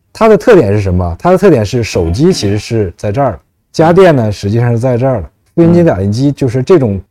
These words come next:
Speaker 1: 精密化办公设备的精度是在这儿的。
Speaker 2: 啊。明白。
Speaker 1: 它三，中，它们中间有，是有个维度差。当然你说你们是不是可以用手机的工艺去做一件家电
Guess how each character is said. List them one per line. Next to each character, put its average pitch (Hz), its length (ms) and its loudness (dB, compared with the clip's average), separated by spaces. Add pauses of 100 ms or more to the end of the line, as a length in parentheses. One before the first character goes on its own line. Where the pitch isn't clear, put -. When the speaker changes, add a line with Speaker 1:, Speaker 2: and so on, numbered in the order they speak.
(100)
Speaker 1:
精 190 160 2
密 185 100 4
化 151 160 0
办 139 160 0
公 139 100 0
设 151 160 0
备 127 140 -2
的 90 180 -6 (120)
精 135 180 -2
度 135 100 0
是 127 100 -2
在 151 120 0
这 180 100 0
儿 143 100 -2
的。 - 20 -12
Speaker 2:
啊。 78 60 -18 (380)
明 98 200 -12
白。 95 180 -12
Speaker 1:
它 175 180 0
三， 170 380 -2
中， 170 160 0 (180)
它 - 160 -6
们 180 120 2
中 170 120 2
间 165 160 2
有， 135 80 0
是 143 200 -4
有 107 120 -2
个 107 140 -2
维 101 160 -2
度 139 160 -2
差。 123 260 -12 (220)
当 180 100 2
然 208 120 4
你 165 100 4
说 170 260 2 (120)
你 117 140 -4
们 120 80 0
是 170 140 -2
不 156 80 2
是 156 180 2
可 - 140 -4
以 143 120 2
用 143 120 2
手 95 220 -4
机 131 140 0
的 143 100 2
工 131 160 0
艺 131 80 2
去 - 160 -6
做 127 140 0
一 123 100 0
件 131 160 -2
家 135 160 0
电 165 240 0